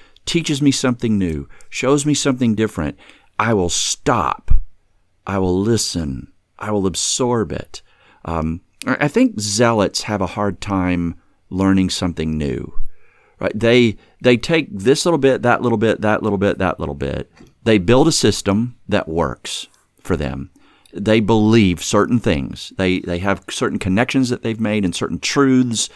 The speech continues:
that they have adopted as deeply true. And then they go. They start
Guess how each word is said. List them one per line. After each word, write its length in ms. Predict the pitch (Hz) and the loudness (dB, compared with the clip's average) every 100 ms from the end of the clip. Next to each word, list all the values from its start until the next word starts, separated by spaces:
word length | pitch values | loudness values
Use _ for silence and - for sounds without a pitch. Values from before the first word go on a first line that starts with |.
| - - - | -20 -20 -10
that 120 | 104 | -2
they 120 | 101 | 0
have 140 | 95 | 0
adopted 520 | 85 78 104 104 113 87 | -2 -2 -2 -2 -2 -2
as 220 | 76 76 | -4 -6
deeply 720 | 78 120 127 120 113 107 101 _ _ - | 0 4 4 2 0 0 -2 _ _ -14
true. 400 | - 107 73 - - - _ | -2 0 0 -2 -12 -20 _
And 120 | 98 | 2
then 120 | 98 95 | 4 4
they 100 | 78 | 2
go. 580 | 73 80 87 - - - - - | -2 0 0 0 -10 -16 -20 -8
They 80 | - | -4
start 260 | 98 104 | 0 0